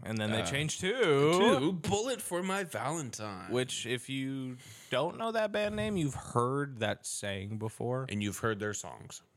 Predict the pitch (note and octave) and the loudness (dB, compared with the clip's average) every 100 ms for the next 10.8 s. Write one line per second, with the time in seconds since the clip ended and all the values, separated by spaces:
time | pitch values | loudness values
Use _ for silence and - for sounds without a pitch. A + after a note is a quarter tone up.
0 | _ _ _ _ B2+ F2+ - - D#3 E3+ | _ _ _ _ -4 -4 -8 -4 -2 0
1 | E3+ C#3+ A#2 - A#2 A2+ A#2 A2 - A2 | 0 -2 -4 -6 -4 2 2 2 -2 -4
2 | G2+ G2 - - G2 G#2+ F#2 F#2 F#2 - | -2 -2 -4 -6 -6 -6 -6 -8 -10 -14
3 | - - G2 - _ _ - - - - | -14 -8 -8 -8 _ _ -20 -18 -18 -20
4 | - - B2+ D3 D3 D3+ C#3 A#2+ A#2+ A2+ | -20 -8 -2 0 0 -2 -2 -2 0 2
5 | B2+ D3+ - - - G#2 G#2 C3+ C3 A2+ | 0 -2 -10 -8 0 2 4 4 4 0
6 | G#2 G2 F#2+ F#2+ - G#2 F#2+ F#2 F#2 F#2+ | 0 -2 0 -2 -2 -2 -2 -2 -2 -2
7 | F#2 G#2+ - - F#2 F2 F2 F2+ F#2 - | -4 -6 -12 -8 -4 0 0 0 -2 -2
8 | A#2+ A2+ G#2 F2+ G#2+ A#2 C3+ B2 - E3 | 0 0 -2 -4 -2 -2 -4 -6 -10 -6
9 | F#3 F#3+ D#3 D3+ D#3+ F3 D3+ B2 _ _ | -4 -2 -2 -2 -2 -2 -4 -8 _ _
10 | - F3 G#3+ E3 - _ - - | -8 -6 -6 -10 -14 _ -10 -10